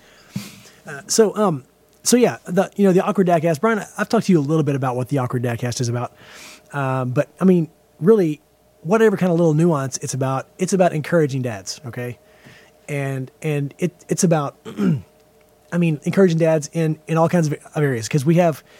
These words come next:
you know, between you and I, we have all kinds of things. We have all kinds of life experience. We've had things happen to us, good, bad, and ugly. And there are dads out there that have things happening to them, good, bad, and ugly, you know?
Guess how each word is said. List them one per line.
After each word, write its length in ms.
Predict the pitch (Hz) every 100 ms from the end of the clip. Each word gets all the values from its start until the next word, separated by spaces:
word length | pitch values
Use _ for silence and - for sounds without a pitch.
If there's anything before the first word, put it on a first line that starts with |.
| - - _ _
you 100 | 180
know, 140 | 151 143
between 580 | 135 135 170 - 180
you 100 | 175 175
and 80 |
I, 180 | 165 165
we 100 | 160
have 140 | 170 160
all 100 | 165
kinds 180 | 170
of 80 | 147
things. 400 | 156 143 139 131
We 60 | 165
have 100 | 165
all 120 | 151
kinds 160 | 147 135
of 60 |
life 200 | 139 143
experience. 720 | 123 - - 135 131 123 -
We've 140 | 151 135
had 260 | 139 131 _ _ - _
things 200 | 170 147
happen 180 | 143 131
to 40 |
us, 120 | 123 -
good, 340 | 139 156 131
bad, 260 | 139 143 139
and 60 |
ugly. 400 | 143 139 139 127 - _ _ _ _ _ _ _ _ _ - -
And 280 | 147 147 135
there 140 | 160
are 160 | 160 156
dads 340 | 135 151 156
out 120 | 151 135
there 240 | 151 147
that 160 | 139 131
have 160 | 151
things 200 | 160 156
happening 300 | 151 156 147
to 80 | 127
them, 300 | 139 131 120
good, 260 | 113 147 143
bad, 280 | 143 143 135
and 120 | 147
ugly, 260 | 170 110 113
you 60 |
know? 180 | 123